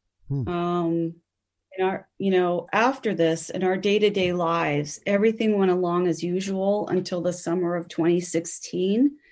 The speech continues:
Speaker 2: when normal reality sort of once again took a hike. Um, so the three of us, my husband, my daughter, and I, were coming home from seeing a movie one summer night when Emma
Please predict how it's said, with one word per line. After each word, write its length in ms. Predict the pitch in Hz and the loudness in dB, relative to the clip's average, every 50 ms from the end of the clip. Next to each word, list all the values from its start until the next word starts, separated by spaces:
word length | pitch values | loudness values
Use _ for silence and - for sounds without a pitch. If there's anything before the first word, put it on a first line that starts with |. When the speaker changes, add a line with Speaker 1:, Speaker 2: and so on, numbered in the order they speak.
| _ _ _ _ _ _ _ _ | _ _ _ _ _ _ _ _
Speaker 2:
when 260 | - 202 214 226 220 214 | -2 0 4 4 4 4
normal 540 | 214 214 214 214 220 220 220 220 220 214 | 4 4 2 4 4 4 4 2 2 0
reality 680 | 208 202 196 190 175 165 185 202 214 226 226 233 240 247 | 0 0 0 2 2 0 0 0 2 2 2 2 0 0
sort 320 | 247 - 202 190 185 185 | -2 -2 -2 -2 0 0
of 160 | 190 190 180 185 | 0 -2 -2 -2
once 300 | 175 160 190 196 196 202 | -2 -2 -2 -2 -2 -2
again 320 | 202 202 190 180 185 185 | -2 0 2 2 2 0
took 200 | - 190 175 175 | 0 -2 -4 -2
a 100 | 180 180 | -4 -4
hike. 460 | 180 170 156 180 208 285 - - - _ _ _ _ _ _ _ _ _ _ _ _ _ _ _ _ _ _ - - - - | -2 0 0 0 0 0 -2 -6 -12 _ _ _ _ _ _ _ _ _ _ _ _ _ _ _ _ _ _ -20 -18 -10 -2
Um, 260 | 196 190 185 185 190 | 2 2 2 2 2
so 180 | 196 - 202 196 | 0 -2 -2 -2
the 120 | 196 196 | -2 -2
three 320 | 196 - - 240 269 302 277 | -2 -2 0 2 4 6 6
of 100 | 196 160 | 6 4
us, 300 | 151 151 160 190 - - | 2 2 0 0 -2 0
my 120 | 180 185 | 0 0
husband, 380 | 190 175 180 185 - - 220 208 | 2 2 0 0 0 0 2 2
my 140 | 196 196 196 | 4 4 2
daughter, 380 | 170 180 160 156 156 156 147 | 2 2 0 0 0 0 0
and 100 | 151 160 | 0 0
I, 320 | 156 151 156 151 156 170 - - - _ _ _ _ - - - - - - _ _ _ | 0 -2 -2 -2 -2 0 0 -2 -4 _ _ _ _ -20 -20 -20 -20 -20 -20 _ _ _
were 180 | - 220 220 220 | 0 0 0 0
coming 340 | - 240 226 226 233 226 220 | 0 0 0 2 2 0 0
home 280 | 214 202 202 202 196 | 0 0 0 0 0
from 160 | - 196 196 | 0 0 -2
seeing 360 | 190 190 - 196 196 190 180 180 | -2 -2 0 0 2 4 4 4
a 60 | 175 | 2
movie 380 | 185 190 208 226 208 208 190 | 2 2 0 0 0 -2 -2
one 240 | 170 170 175 170 175 | 0 2 2 0 0
summer 340 | 170 - 180 170 175 165 160 | 0 -2 -2 0 0 2 2
night 340 | 165 165 160 156 160 - - | 2 2 2 2 0 0 0
when 180 | 165 180 170 | 0 0 2
Emma 540 | 170 170 185 196 196 190 185 175 175 - - | 2 2 2 2 2 2 2 2 0 -2 -6